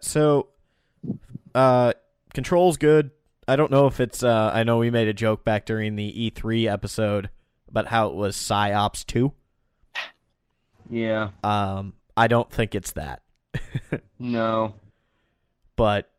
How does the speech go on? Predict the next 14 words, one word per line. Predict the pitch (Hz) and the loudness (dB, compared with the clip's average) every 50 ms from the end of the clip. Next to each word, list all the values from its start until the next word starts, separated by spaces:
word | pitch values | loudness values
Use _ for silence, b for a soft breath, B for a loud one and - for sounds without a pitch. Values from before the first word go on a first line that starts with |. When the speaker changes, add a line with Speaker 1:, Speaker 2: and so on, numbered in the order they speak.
| _ _ _ _ _ - | _ _ _ _ _ -2
Speaker 1:
it | 131 135 | 0 4
is, | 139 143 143 135 - - | 4 4 2 2 0 0
it | 135 135 | 2 4
is | 139 139 131 - | 4 2 2 0
fun, | - 135 127 120 | 0 0 0 2
and | 120 113 | 0 -2
I | 110 | 0
can't | - 120 113 104 | 0 0 0 0
wait | 107 104 95 | 0 -4 -4
to | - | -4
see | - 113 107 | -6 -6 -6
more | 104 101 101 101 104 | -4 -4 -6 -6 -6
of | 98 104 | -4 -4
it. | 101 - | -6 -6